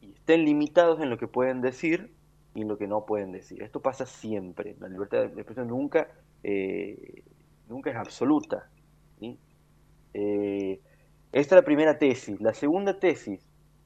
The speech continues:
¿cómo hacer que el, la moderación de contenidos proteja la libertad de expresión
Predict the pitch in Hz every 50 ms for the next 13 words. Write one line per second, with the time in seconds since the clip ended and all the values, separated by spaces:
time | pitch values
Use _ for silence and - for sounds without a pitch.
0 | _ _ _ _ _ _ _ _ _ _ _ _ - 147 170 175 175 175 165 -
1 | - 185 175 180 190 - - 170 151 127 104 - - - _ _ _ _ _ _
2 | - 104 104 104 98 101 101 98 95 98 101 104 104 110 110 117 117 - - 147
3 | 151 156 160 151 - 127 120 120 117 135 131 135 147 165 180 185 160 117 - -
4 | - _ _ _ _ _ _ _ _ _ - 117 113 110 - 127 127 131 - 143
5 | 135 120 120 117 113 110 - 127 127 123 120 - 113 120 - - 135 135 151 165
6 | 156